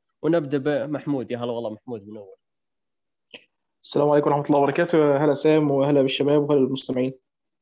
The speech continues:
Speaker 1: ومعنا ضيفنا اليوم من بودكاست كشكول وصاحب قناة مراجعات حسن مستر موفيز. يا هلا والله حسن، شرفت.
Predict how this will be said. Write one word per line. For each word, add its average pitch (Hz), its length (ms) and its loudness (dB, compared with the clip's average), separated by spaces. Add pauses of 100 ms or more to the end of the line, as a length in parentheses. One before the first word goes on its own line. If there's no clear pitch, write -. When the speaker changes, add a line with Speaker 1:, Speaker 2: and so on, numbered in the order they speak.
(1400)
Speaker 1:
ومعنا 127 260 -4
ضيفنا 139 300 -2
اليوم 139 280 -2
من 104 140 -8
بودكاست 120 500 -8
كشكول 123 360 -4
وصاحب 107 420 -8
قناة 110 240 -4
مراجعات 107 500 -4
حسن 110 280 -12
مستر 101 300 -10
موفيز. 107 340 -2
يا 110 80 -2
هلا 104 140 -4
والله 104 180 -2
حسن، 104 300 -10
شرفت. 107 460 -6